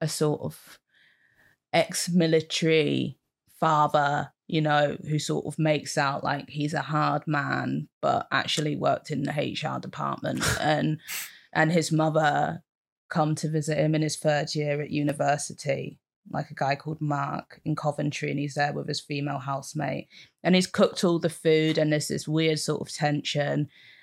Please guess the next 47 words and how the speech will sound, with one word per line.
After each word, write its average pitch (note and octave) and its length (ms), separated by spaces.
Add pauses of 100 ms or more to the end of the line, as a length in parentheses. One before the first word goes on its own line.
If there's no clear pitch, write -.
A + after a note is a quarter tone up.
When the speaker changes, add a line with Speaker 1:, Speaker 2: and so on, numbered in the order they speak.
(120)
Speaker 1:
and D#3+ 100
it's - 160
all E3+ 160
building D#3+ 460
up D3+ 280
to D#3 220
him D#3+ 460
coming E3 340
out D#3+ 160
the D#3+ 80
closet, D#3+ 480
but - 100
him D#3+ 200
coming D#3+ 340
out D#3 160
the D#3 60
closet D#3+ 560 (140)
for E3 80
being D#3 300
a D3 100
really C#3+ 220
good - 260
cook. - 520
Speaker 2:
<laughs> - 40 (640)
Speaker 1:
And, D#3 480
and D3+ 280
the D3+ 140
Speaker 2:
Good A2+ 120
Speaker 1:
pres-, E3 200
Speaker 2:
idea. A2+ 320 (140)
Speaker 1:
and E3+ 160
the F3+ 60
president D#3+ 600
of D3 200
the D#3+ 60
F-, - 180 (240)
Coventry D#3 480
University C#3+ 640
Food C#3 300
Society, C3+ 840 (140)
and D3+ 120
his D3+ 140
father C3+ 400
won't C#3 240
eat C3+ 160
the D3+ 80
dessert. C#3+ 640